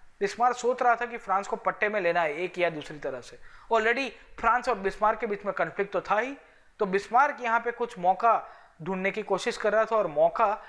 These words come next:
ये एम्स का टेलीग्राम दे देगा। ये बिस्मार्क क्या करता है दूसरे दिन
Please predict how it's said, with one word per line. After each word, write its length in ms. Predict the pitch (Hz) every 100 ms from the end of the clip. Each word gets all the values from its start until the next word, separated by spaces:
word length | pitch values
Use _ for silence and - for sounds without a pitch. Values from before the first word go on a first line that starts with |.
| - -
ये 80 | 226
एम्स 360 | 185 226 226
का 100 | -
टेलीग्राम 560 | 240 180 170 160 170 165
दे 120 | 143
देगा। 280 | 127 117 - - - - - -
ये 180 | 214 320
बिस्मार्क 420 | 262 233 247 254
क्या 180 | 240 233
करता 300 | 233 220 220
है 80 |
दूसरे 340 | 196 175 - 202
दिन 280 | 185 165